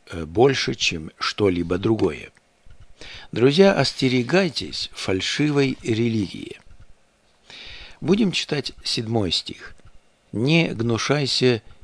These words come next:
идумеянином, ибо он брат твой. Не гнушайся египтянином, ибо ты был пришельцем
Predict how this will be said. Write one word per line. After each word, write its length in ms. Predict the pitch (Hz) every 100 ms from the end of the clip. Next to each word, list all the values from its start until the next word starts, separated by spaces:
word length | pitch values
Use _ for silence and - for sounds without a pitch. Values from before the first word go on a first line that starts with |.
| -
идумеянином, 1040 | 135 120 123 113 101 110 113 120 127 143 - - - -
ибо 200 | 107 101
он 500 | 101 113 120 113 98
брат 420 | 98 104 98 - _
твой. 500 | - 104 92 67 - _ _ _ _ _
Не 220 | - 101 107
гнушайся 800 | 101 107 - 143 101 98 73 - - -
египтянином, 960 | - 95 90 85 117 107 90 71 64 - - - -
ибо 260 | - 107 107
ты 260 | - 170
был 380 | 127 110 95 78 _ _
пришельцем 800 | - 92 - 104 95 - 101 87